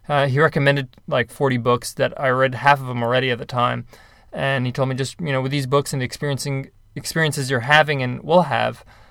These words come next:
um, you'll be miles ahead of these students." And it kind of was a, a seed was planted at that po-, time.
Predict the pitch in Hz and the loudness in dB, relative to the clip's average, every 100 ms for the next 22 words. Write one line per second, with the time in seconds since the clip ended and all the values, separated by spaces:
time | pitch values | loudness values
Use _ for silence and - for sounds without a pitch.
0 | - - 131 127 214 143 135 127 120 117 | -20 -4 -2 -2 -2 -2 0 2 4 4
1 | 120 117 113 120 - 226 214 151 127 123 | 2 -6 -6 -10 -4 -2 -2 -4 -4 -6
2 | - - - - - 175 214 226 196 175 | -8 -20 -20 -12 -8 4 6 6 2 -2
3 | - - 175 160 151 147 - 165 - 226 | -12 -10 0 2 4 2 0 -6 0 4
4 | 214 151 147 131 123 123 123 131 - - | 4 4 2 2 2 0 0 0 -6 -12
5 | 147 143 127 123 127 | -12 0 4 4 0